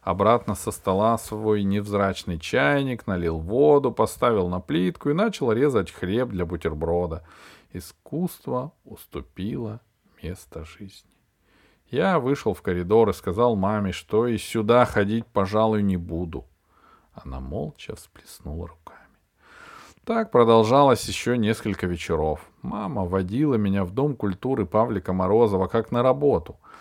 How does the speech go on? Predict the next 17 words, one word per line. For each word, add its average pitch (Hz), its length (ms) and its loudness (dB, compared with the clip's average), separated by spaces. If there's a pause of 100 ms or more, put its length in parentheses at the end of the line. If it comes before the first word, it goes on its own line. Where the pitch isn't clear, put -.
(220)
Она 92 220 -4
всем 151 340 -4
говорила, 104 580 2
что - 200 -6
я 107 140 2
пропустил 143 600 -4
набор 147 360 2
из-за 139 220 2
болезни, 143 500 2
что 117 200 -6
было 139 300 0 (340)
сущей - 580 -2
правдой. 143 640 0 (320)
В 104 100 -2
августе 131 500 -2
я 92 100 2
заболел 104 640 2